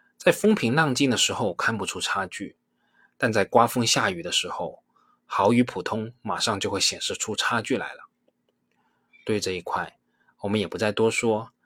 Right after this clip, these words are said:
大家看一看公众号后附的变动趋势图就很清楚了。那接下来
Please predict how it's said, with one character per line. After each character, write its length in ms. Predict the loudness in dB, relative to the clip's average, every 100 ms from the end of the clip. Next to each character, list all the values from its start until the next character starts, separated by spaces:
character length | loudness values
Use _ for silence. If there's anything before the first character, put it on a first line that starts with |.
| -20 -4
大 100 | 2
家 100 | 2
看 240 | 2 0
一 40 |
看 260 | 0 -2 -2
公 160 | -2 -2
众 100 | 0
号 200 | 0 0
后 160 | 0
附 180 | 0 -4
的 80 | -6
变 240 | -4 -4
动 140 | -4 -6
趋 160 | -2
势 160 | 0 -2
图 320 | -4 -12 -14 _
就 100 | -8
很 160 | -6
清 220 | -6 -6 -8
楚 160 | -10
了。 160 | -12 -16 _ _ _ _ _ _ _ -20 _ _ -20 -20 -20 -20 -2
那 100 | 6
接 100 | 8
下 160 | 8
来 260 | 6 4 -2